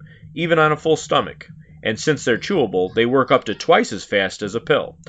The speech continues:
so you can be ready whenever an opportunity arises. Blue Chew is prescribed online and shipped straight to your door in a discreet package,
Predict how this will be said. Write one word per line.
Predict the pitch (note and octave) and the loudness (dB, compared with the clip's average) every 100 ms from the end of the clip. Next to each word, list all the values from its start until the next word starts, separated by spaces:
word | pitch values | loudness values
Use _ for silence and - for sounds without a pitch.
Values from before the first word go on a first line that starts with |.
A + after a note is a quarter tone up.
| - - | -20 -20
so | - B2 | -4 -2
you | D3 | 0
can | D3 B2 | -2 0
be | B2+ | 0
ready | A#2+ C3+ C3+ C#3 - - - | 2 2 2 -4 -10 -20 -10
whenever | F#2 B2 A#2+ D2 C2 - - | -2 2 2 0 -12 -16 -12
an | G2+ | -8
opportunity | D#2 F2 F2 G#2 - F2+ E2+ F2 F2 - | -6 -6 -6 -8 -8 -8 -6 -8 -8 -8
arises. | G#2 F#2 D2+ - - - - _ _ _ _ _ | -4 -2 -4 -8 -18 -20 -20 _ _ _ _ _
Blue | A2+ D3 F3+ | -2 -2 -2
Chew | - A2 G2 - | -2 -2 -4 -6
is | A2 | -10
prescribed | - C3+ - B2+ B2 | -8 -4 2 2 4
online | B2+ B2+ B2+ G2 E2 | 0 0 -2 -2 -6
and | G2+ | -10
shipped | - C3 - | -6 -6 -6
straight | - - D3 - | -8 -2 -2 -2
to | - | -6
your | D3 D3 | -4 -2
door | E3 A2+ G2 | 0 0 0
in | A2+ | -6
a | G#2+ | -8
discreet | A#2 - C#3+ C#3 | -8 -6 -8 -4
package, | - C3+ - - - | 0 0 -2 -10 -16